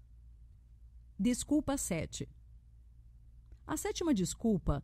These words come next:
é a mais perigosa de todas. O autor não a escreveu porque cada pessoa a conhece bem, uma vez que há anos vem convivendo com ela, É o motivo que cada um alega para ainda não ser próspero e muito bem-sucedido. Uma coisa, porém, é certa.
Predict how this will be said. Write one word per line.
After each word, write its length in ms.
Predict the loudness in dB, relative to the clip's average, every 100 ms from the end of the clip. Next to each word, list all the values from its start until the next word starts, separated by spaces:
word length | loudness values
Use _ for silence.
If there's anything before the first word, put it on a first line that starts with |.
| -6 -2
é 80 | 2
a 60 |
mais 300 | 2 2 0
perigosa 540 | -2 -2 2 2 2 0
de 100 | 0
todas. 580 | 0 0 -2 -4 -10 -16 -20 -20 -8
O 120 | 2 2
autor 380 | 2 2 4
não 240 | 6 6 4
a 40 |
escreveu 560 | 0 0 0 2 2 6
porque 260 | 6 6
cada 360 | -6 -6 -4 -4
pessoa 380 | -4 -4 -2 -4
a 20 |
conhece 440 | 0 0 0 -2
bem, 380 | -2 0 -2 -4 -12 -20 -20 -20 -2
uma 200 | 2 2
vez 320 | 4 2 2
que 160 | -2 -2
há 60 | 0
anos 380 | 2 2 2
vem 160 | 0 0
convivendo 580 | 0 -2 0 0 0 0
com 200 | -2 0
ela, 340 | 0 -2 -6 -10 -20 -20 -8 0
É 60 |
o 60 | 2
motivo 420 | 2 2 -2 0
que 120 | -4
cada 440 | -4 -4 -2 0 2
um 160 | 2
alega 360 | 2 2 0 -2
para 220 | -2 0
ainda 260 | 2 4 4
não 160 | 2
ser 280 | 0 -2 -2
próspero 580 | 0 0 0 -2 -4 0
e 120 | 2
muito 320 | 4 4 2
bem-sucedido. 840 | -2 -2 -4 -6 -6 -4 -6 -8 -16 -18 -20 -20 -20 -20 -20 -16 -4
Uma 180 | -2 0
coisa, 340 | 2 2 2
porém, 360 | 0 0 2 0
é 20 |
certa. 500 | 0 -2 -4 -6 -10